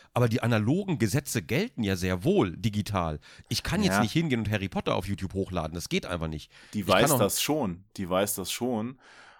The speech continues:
Speaker 2: aber die
Speaker 1: Ja.
Speaker 2: ignoriert das halt, weil es dann auf einmal zu kompliziert wird.
Speaker 1: Mhm. Es ist gar
Speaker 2: Ja.
Speaker 1: nicht kompliziert.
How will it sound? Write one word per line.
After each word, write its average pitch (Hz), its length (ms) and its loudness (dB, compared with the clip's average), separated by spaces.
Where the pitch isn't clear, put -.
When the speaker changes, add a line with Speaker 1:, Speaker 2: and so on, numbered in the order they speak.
Speaker 2:
aber 95 580 2
die 92 300 -6
Speaker 1:
Ja. 101 140 -4
Speaker 2:
ignoriert 101 400 0
das 117 160 -2
halt, 104 260 0
weil 98 140 0
es - 80 -4
dann 101 280 -4
auf - 200 -6
einmal 101 260 -2
zu 110 80 -8
kompliziert - 640 -8
wird. - 280 -10
Speaker 1:
Mhm. 92 320 -10
Es 135 120 -4
ist 190 120 -6
gar - 100 0
Speaker 2:
Ja. 185 40 0
Speaker 1:
nicht 160 80 -4
kompliziert. 107 580 -4